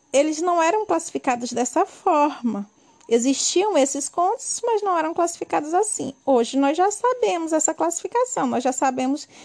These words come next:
distinguir o que é um conto fantástico, o que é um conto de mistério, o que é um conto de terror, né? O que são os contos cômicos, que, o que, que são cada um,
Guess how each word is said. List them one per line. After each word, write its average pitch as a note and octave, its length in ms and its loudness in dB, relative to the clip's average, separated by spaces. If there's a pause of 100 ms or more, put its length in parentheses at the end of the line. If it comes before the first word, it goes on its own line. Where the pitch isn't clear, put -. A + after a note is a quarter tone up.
(160)
distinguir D4 960 0 (200)
o C4+ 140 0
que C#4+ 140 0
é C4 60 4
um C4 60 4
conto A#3+ 240 -4
fantástico, C#4 1040 0
o B3+ 120 -6
que - 120 -2
é C4+ 140 4
um C4+ 80 4
conto B3+ 300 -2
de A#3+ 100 -6
mistério, C#4 640 2
o - 40 -12
que - 100 -6
é B3+ 80 2
um C4+ 80 2
conto C4 260 -4
de B3 140 -12
terror, D4 640 2 (340)
né? B3+ 220 2
O D4 60 0
que F#3+ 120 -6
são C4 180 0
os C#4 140 -2
contos - 400 -6
cômicos, C#4 800 0 (300)
que, A4+ 180 2 (140)
o F4+ 80 4
que, F#4 260 0 (220)
que E4 100 -4
são D4+ 240 0
cada E4 480 0
um, D4+ 300 -2